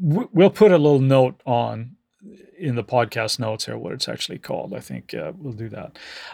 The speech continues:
uh, what it's called in Logic. But, um, again, with the Logic, air quote here, emulations, they're not dead on emulations for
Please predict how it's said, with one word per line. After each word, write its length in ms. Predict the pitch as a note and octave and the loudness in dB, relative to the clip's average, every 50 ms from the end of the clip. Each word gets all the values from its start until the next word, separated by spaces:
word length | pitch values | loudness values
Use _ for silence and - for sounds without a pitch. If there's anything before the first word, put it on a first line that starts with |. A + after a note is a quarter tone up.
| _ | _
uh, 300 | - A#2 A#2+ A#2 A#2 A#2+ A#2+ | 0 2 2 2 0 -2 -4
what 160 | A#2+ A2+ A2+ | -6 -6 -6
it's 120 | A2 - | -6 -6
called 200 | - - A#2+ A2+ | -4 -4 -4 -4
in 100 | A#2 A2+ | -4 -4
Logic. 360 | A2+ A2 A2 A2+ G#2 A2+ G#2 - | -4 -2 -4 -2 -4 -8 -10 0
But, 380 | _ D3 C#3+ C#3 D3 - - - | _ 6 6 6 4 2 -2 2
um, 380 | D3+ C#3+ C#3 C#3 C3+ C3+ C3 - _ _ _ _ _ _ _ _ _ _ _ _ _ _ _ _ _ - | 4 6 6 6 4 2 0 -4 _ _ _ _ _ _ _ _ _ _ _ _ _ _ _ _ _ 0
again, 400 | F3+ D3+ C3 D3 D#3 D3+ C#3 C3 | 2 4 6 6 6 6 4 4
with 140 | B2+ C#3+ C#3+ C3+ | 4 4 4 4
the 60 | C#3+ | 4
Logic, 600 | B2+ C3+ C3+ C3+ C3+ C3+ D3 C#3 C#3 - - - - _ _ _ _ _ _ _ _ _ _ _ _ _ _ _ _ _ _ _ _ _ _ _ _ _ _ _ _ _ _ - | 4 4 4 2 2 2 -2 -2 -2 -6 -12 -14 -14 _ _ _ _ _ _ _ _ _ _ _ _ _ _ _ _ _ _ _ _ _ _ _ _ _ _ _ _ _ _ 2
air 200 | D#3+ C#3 C#3 C#3 | 4 6 6 4
quote 380 | C3+ - - C#3+ C3+ C#3+ C#3+ | 2 4 4 6 6 6 4
here, 320 | - - B2+ B2 B2 B2+ - - | 2 -2 0 0 0 -2 -2 0
emulations, 1160 | C#3+ B2+ B2+ C3 B2+ B2+ A#2 A#2+ B2 C3 C#3+ C#3 - - B2 A2+ A#2 B2 - - - - - _ _ _ _ _ _ _ _ _ _ _ _ _ _ _ _ | 0 0 2 2 0 0 0 2 2 2 2 2 0 -2 -4 -6 -6 -6 -4 -4 -4 -6 -8 _ _ _ _ _ _ _ _ _ _ _ _ _ _ _ _
they're 460 | - F#3+ C#3 A2 A2 C#3+ C#3 C3+ B2+ | -8 -6 -4 2 4 6 6 6 4
not 680 | B2+ B2+ B2+ B2+ B2+ B2+ B2+ B2+ - _ - - - - _ _ _ _ _ _ _ _ _ _ _ _ _ _ _ _ _ _ D3 A#2+ G2 | 4 2 4 4 4 4 2 0 -2 _ -4 -4 -4 -6 _ _ _ _ _ _ _ _ _ _ _ _ _ _ _ _ _ _ -6 -6 -2
dead 260 | - D3 C#3 C3+ B2+ B2 | 2 2 4 4 4 2
on 160 | A#2+ A#2+ A#2+ | 0 0 0
emulations 720 | A#2+ B2 B2 A#2+ A#2 A#2 A#2+ A#2 A2 - - A#2 A2 G#2+ | -2 -2 -2 -2 -2 -2 -4 -4 -4 -4 -6 -6 -8 -10
for 640 | - - - - A#2+ A2+ A2+ A2 A2 G#2+ A2 A2 - | -10 -10 -8 -6 -6 -4 -4 -4 -4 -4 -4 -6 -8